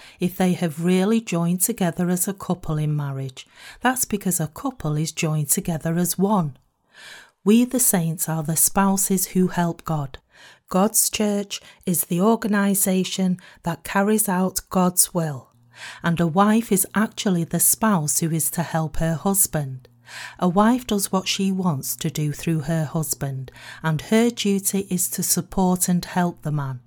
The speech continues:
When a husband has decided on the upright path, it is the duty of his wife to support and help it. The couple that has become one in a spiritually sane faith must seek the same goal.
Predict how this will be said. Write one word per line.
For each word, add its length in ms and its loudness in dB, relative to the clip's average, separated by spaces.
When 180 4
a 60 4
husband 680 0
has 240 -4
decided 840 0
on 140 0
the 180 -4
upright 640 4
path, 380 -6
it 180 -4
is 160 -2
the 100 0
duty 480 -2
of 140 0
his 320 -2
wife 380 2
to 140 -2
support 760 0
and 180 0
help 380 -2
it. 320 -6
The 100 0
couple 460 0
that 260 0
has 120 -4
become 460 -2
one 300 4
in 140 2
a 60 0
spiritually 720 2
sane 460 2
faith 460 -2
must 200 2
seek 400 2
the 100 -2
same 440 4
goal. 520 -2